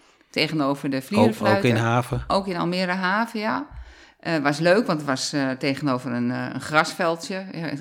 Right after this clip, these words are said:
Speaker 1: kennelijk hou ik al, ook altijd van ruimte om me heen en dicht bij, eh, bij een bos. En, ehm, en op een gegeven moment, eh,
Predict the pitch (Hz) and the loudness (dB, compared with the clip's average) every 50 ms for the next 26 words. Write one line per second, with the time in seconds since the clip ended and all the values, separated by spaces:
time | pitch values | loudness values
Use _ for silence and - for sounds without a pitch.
0 | - - - - 185 156 143 139 143 143 143 143 147 - 165 151 147 - - 165 | -10 -14 -8 -4 0 0 0 0 2 2 2 2 2 0 -2 -2 -2 -4 -2 0
1 | 165 151 143 139 - - 147 139 135 139 160 175 190 190 - 196 - 185 180 175 | 0 0 0 -2 -4 -2 -2 0 4 4 4 4 4 2 -2 -4 -4 -2 -2 0
2 | 175 156 175 196 196 185 175 147 156 165 - - 143 139 143 139 139 143 147 143 | 0 0 0 0 -2 -2 -2 -2 -2 -4 -4 -2 0 0 2 2 0 0 0 0
3 | 139 139 143 147 143 139 135 127 135 131 135 165 208 269 - - - - - - | 0 -2 -2 -2 0 0 0 -2 -2 -2 -2 -2 -2 -2 -4 -10 -18 -20 -20 -20
4 | - - - - - - - - - - - - _ _ - 208 214 214 208 196 | -20 -18 -18 -18 -18 -18 -20 -18 -18 -20 -20 -20 _ _ 2 6 6 6 6 6
5 | 190 180 180 165 156 - - - 175 175 175 170 170 165 160 156 156 151 - - | 2 2 2 0 -2 -4 0 0 2 4 4 4 4 4 4 4 2 0 -2 -2
6 | 175 170 170 - - 202 202 196 190 - 180 170 165 156 156 151 147 147 143 147 | -2 -2 -2 0 2 2 2 2 2 -2 -4 -2 0 2 4 4 4 2 0 -2
7 | - 147 | -4 -4